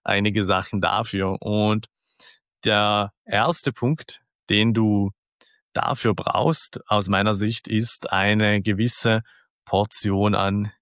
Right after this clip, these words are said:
intrinsischer Motivation. Also wirklich das Bedürfnis, dieses Ziel auch wirklich erreichen zu wollen. Und intrinsische Motivation können zwei Sachen bedeuten. Das kann sowas sein wie, „Hey,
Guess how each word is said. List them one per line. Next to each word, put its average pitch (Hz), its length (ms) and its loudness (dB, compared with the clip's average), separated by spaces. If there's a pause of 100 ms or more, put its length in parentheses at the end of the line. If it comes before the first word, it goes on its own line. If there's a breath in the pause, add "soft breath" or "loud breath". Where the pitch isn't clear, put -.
(120)
intrinsischer 98 640 -2
Motivation. 101 640 0
Also 98 220 0
wirklich 113 560 2
das 101 420 0 (420 soft breath)
Bedürfnis, 107 1000 0
dieses 107 380 0
Ziel 107 340 0
auch 95 320 0
wirklich 101 640 -2
erreichen 92 520 0
zu 95 360 -6
wollen. 98 400 2 (420 loud breath)
Und 104 500 2 (400)
intrinsische 131 640 2
Motivation 113 1080 0 (260)
können 107 460 0
zwei 107 300 -2
Sachen 110 360 0
bedeuten. 104 500 2 (280 loud breath)
Das - 180 -6
kann 110 300 0
sowas 107 280 0
sein 104 260 0
wie, 101 140 0
„Hey, 107 260 0